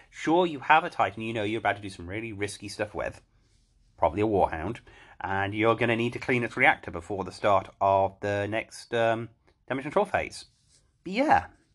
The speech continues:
this card would be so much better if you just played it, rolled two D ten, and then reduced your reactor by that amount. Uh, this additional level just makes it complicated and makes it kinda useless.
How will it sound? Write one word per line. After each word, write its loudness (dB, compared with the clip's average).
this -4
card 8
would -8
be -6
so 4
much 0
better 4
if -4
you -8
just -8
played 0
it, -2
rolled -2
two -8
D -8
ten, -2
and -6
then -8
reduced -12
your -4
reactor -2
by 0
that -4
amount. -10
Uh, 4
this -6
additional 2
level 4
just -16
makes -8
it -10
complicated -4
and -6
makes -8
it -12
kinda -6
useless. -10